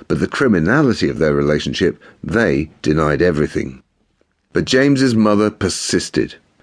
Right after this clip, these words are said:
She was very anti-gay. She thought she was doing the right thing, so-called protecting me. In one sense, I understand it, and in another, I don't. My mum was of the philosophy that telling the truth was all important,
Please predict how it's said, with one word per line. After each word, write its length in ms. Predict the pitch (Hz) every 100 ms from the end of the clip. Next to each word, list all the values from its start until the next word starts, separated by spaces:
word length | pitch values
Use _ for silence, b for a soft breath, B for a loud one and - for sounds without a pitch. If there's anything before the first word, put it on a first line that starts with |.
| _ _
She 220 | - 196
was 200 | 160 113
very 420 | - 196 156 123
anti-gay. 760 | 139 123 107 78 135 101 80 80 B B B
She 240 | - - 160
thought 240 | 143 107
she 100 | -
was 140 | 113 107
doing 260 | 135 120
the 80 | 113
right 260 | 127 139 -
thing, 400 | - 147 98 - B
so-called 600 | - 120 113 117 104 98 B -
protecting 720 | 127 117 - 113 - 104 80
me. 240 | 67 87 B B B B B B
In 100 | 101
one 200 | 139 190
sense, 340 | 170 160 165 165
I 140 | 147
understand 480 | 147 127 - 127 90
it, 160 | 78 -
and 160 | 104
in 100 | 104
another, 460 | 104 104 123 127 123
I 140 | - 117
don't. 380 | 110 98 76 - _ _ _ B B B -
My 220 | 117 170
mum 280 | 156 147 110
was 160 | 87
of 140 | 98 82
the 80 |
philosophy 480 | 92 110 117 - 107
that 220 | 90 92
telling 300 | - 147 151
the 60 | 123
truth 360 | 117 151 98 95
was 160 | 90
all 260 | 113 139 135
important, 640 | 123 113 117 90 73 -